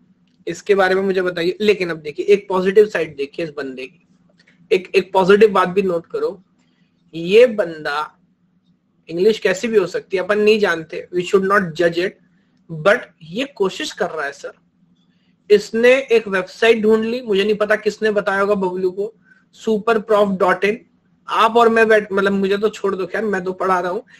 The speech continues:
लेकिन बहुत सारे लोग सोच रहे होते हैं, "हम जीवन में क्या करें?" ये बैठ रहा है, हिम्मत करके इसने सौ रुपए घंटा मांग भी लिए।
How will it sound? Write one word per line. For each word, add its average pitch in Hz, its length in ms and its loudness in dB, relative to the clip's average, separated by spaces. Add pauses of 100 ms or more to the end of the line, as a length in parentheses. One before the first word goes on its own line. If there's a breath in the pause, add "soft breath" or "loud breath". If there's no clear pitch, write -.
(200 soft breath)
लेकिन 196 220 2
बहुत 196 260 2
सारे 247 120 4
लोग 254 160 4
सोच 233 300 4
रहे 226 100 6
होते 190 200 4
हैं, 190 80 0
"हम 202 120 0
जीवन 190 260 -2
में 196 180 -2
क्या 175 240 -6
करें?" 165 320 -10 (320)
ये 233 80 4
बैठ 190 400 -2
रहा 165 140 -4
है, - 120 -10 (520)
हिम्मत 208 360 0
करके 214 260 2
इसने 247 220 0
सौ 233 120 -2
रुपए 214 220 2
घंटा 220 260 2
मांग 214 300 0
भी 196 100 -2
लिए। 147 280 -10